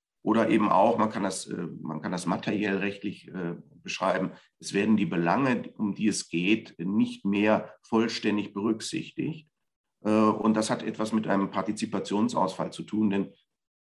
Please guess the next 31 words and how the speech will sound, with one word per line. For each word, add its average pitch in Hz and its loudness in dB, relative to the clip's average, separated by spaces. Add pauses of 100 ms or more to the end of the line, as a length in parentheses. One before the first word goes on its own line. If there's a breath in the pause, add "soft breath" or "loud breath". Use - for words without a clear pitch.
(480)
wenn 101 4
die 123 8
Entscheidungen 104 4
getroffen 104 0
werden 98 0
in 90 -2
einem, 95 0 (260)
in - -8
einer - -2
Runde 107 4 (240 loud breath)
Ministerpräsidenten, 98 0
Konferenz, 92 -4
Bundeskanzleramt, 92 0
dann 92 -2
ist - -10
das 104 -2
ein 98 0
sehr, 104 2 (400 loud breath)
äh, 95 2
enger 107 4
Raum, 104 2
ja, 80 -4
also 98 -4
ein - -2
Stab, 101 0
würde 107 0
man 95 0
sagen, 90 -2
eben 82 -2
kein 85 -2
Parlament. 82 -4